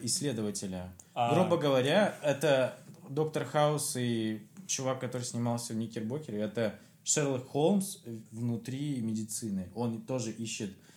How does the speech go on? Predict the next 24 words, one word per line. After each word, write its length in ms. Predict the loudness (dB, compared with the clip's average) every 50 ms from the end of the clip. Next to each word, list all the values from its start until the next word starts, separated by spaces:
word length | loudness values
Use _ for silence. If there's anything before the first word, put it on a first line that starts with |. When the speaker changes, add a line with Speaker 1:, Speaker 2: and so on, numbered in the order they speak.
| -20 -12
Speaker 1:
Если 300 | -4 0 2 2 2 4
Шерлок 300 | 2 2 4 4 2 2
Холмс 360 | 0 0 -2 -2 -2 -2 -4 -4
ищет 320 | -4 -4 -2 -2 -4 -4 -4
убийцу, 640 | -6 -6 -2 -2 0 0 0 -2 0 0 -2 -2 -2 -6 -6
а 320 | -2 0 2 2 2 0 0 -2
эти 240 | -4 -4 -4 -4
люди 380 | -4 -2 -2 -4 -4 -4 -4 -4
ищут 500 | -4 -4 -4 -4 -6 -6 -4 -4 -4 -4
диагноз, 640 | -2 0 0 0 0 0 -4 -6 -6 -8 -10 -12 -12
ищут 360 | -10 -8 -6 -6 -6 -6 -4
лечение, 500 | -4 -4 -4 -4 -6 -6 -6 -4 -6 -6
как 240 | -6 -6 -8 -8 -8 -10 -14 -20
все 240 | -18 -16 -12 -10 -10
правильно 380 | -8 -6 -6 -4 -4 -2 -4 -4
сделать. 400 | -4 -4 -4 -4 -2 -4 -6 -8 -12 -18 -20 -18 -6
И 240 | 0 2 2 2 2 0
вот 140 | 0 2 2
этот 260 | 2 2 2 -2 -4 -4 -10 -8
элемент 680 | -6 -4 -2 -2 0 0 0 0 -2 -2 -4 -8 -12 -18 -6
Шерлока 520 | -2 -2 0 0 0 -2 -2 -4 -6 -8 -10
Холмса, 640 | -4 0 2 4 4 4 4 2 0 -2 0 0 0
вот, 320 | 0 -2 -4 -6 -10 -12 -8
объективно, 720 | -6 -4 -4 -4 -4 -4 -4 -4 -2 0 0 0 0 -2